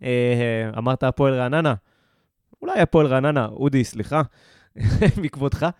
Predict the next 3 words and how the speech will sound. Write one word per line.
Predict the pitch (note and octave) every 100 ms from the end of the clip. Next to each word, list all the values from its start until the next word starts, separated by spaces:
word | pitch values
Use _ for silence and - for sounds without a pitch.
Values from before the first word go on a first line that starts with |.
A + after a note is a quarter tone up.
| _ - - _ -
אה, | C3 C3+ C3+ C3+ C3 C3 B2 - _ _
אבל, | A#2 A#2+ C3+ C#3 C#3
אה, | C3+ C3+ C3 C3 C3